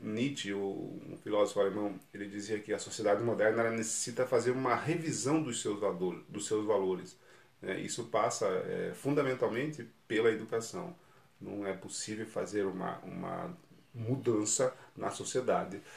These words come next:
sem que a educação também, é, seja modificada.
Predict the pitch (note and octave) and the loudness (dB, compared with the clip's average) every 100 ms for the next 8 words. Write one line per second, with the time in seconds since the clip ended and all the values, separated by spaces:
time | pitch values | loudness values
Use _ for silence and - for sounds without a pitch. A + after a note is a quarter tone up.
0 | - - B2 G#2 - G#2+ G#2+ G2+ F#2+ - | -10 -4 -2 2 6 6 6 -2 -4 -2
1 | A2 A2 A#2 - - - - A2 F#2 G2 | 0 0 0 -8 -14 -8 -2 0 0 -2
2 | G2+ F#2+ - - - F#2+ F#2+ F#2 F2+ - | -2 -8 -18 -20 -10 -6 -4 -2 -4 -2
3 | - G2+ F2+ G2 F#2+ - - - D#2 D#2 | 2 2 0 -4 -6 -8 -6 -4 -4 -6